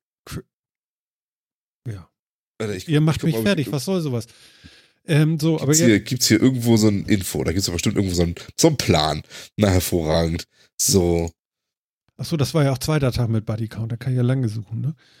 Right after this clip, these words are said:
Speaker 2: Also die Volcano Stage ist tatsächlich die Center Stage.
Speaker 1: Ja,
Speaker 2: Und die
Speaker 1: genau.
Speaker 2: Becks Crater Stage, das ist dieses, wo f-, wo früher die Alterna Stage war, so hinten um die Ecke rum.
Speaker 1: Ja, genau.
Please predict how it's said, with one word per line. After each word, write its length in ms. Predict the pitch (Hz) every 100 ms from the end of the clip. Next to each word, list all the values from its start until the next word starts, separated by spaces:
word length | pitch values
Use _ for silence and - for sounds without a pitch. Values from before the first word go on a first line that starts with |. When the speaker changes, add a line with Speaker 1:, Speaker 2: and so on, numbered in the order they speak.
| _
Speaker 2:
Also 140 | 120
die 80 | 131
Volcano 420 | 143 127 143 190 180
Stage 360 | - 147 147 -
ist 120 | 120
tatsächlich 320 | 120 117 110
die 100 | 107
Center 280 | - 135 175
Stage. 440 | - 175 190 - - _ -
Speaker 1:
Ja, 320 | 120 117 110
Speaker 2:
Und 260 | 120 139 120
die 40 |
Speaker 1:
genau. 80 | 104
Speaker 2:
Becks 300 | 139 139 -
Crater 380 | - 127 180 151
Stage, 320 | - 110 131
das 120 | 113 127
ist 180 | 113 -
dieses, 400 | 131 127 - - _ _ _ _ _ _ _ _
wo 100 | 120
f-, 240 | 131 - 127
wo 180 | 117 131
früher 460 | - - 165 247
die 140 | 175 170
Alterna 360 | 147 165 170
Stage 300 | 151 104 98 -
war, 120 | 95
so 100 | 95
hinten 260 | 117 175
um 120 | 147 127
die 60 |
Ecke 180 | 120 135
rum. 180 | 85 87
Speaker 1:
Ja, 320 | 151 131 131
genau. 420 | 185 170 127 165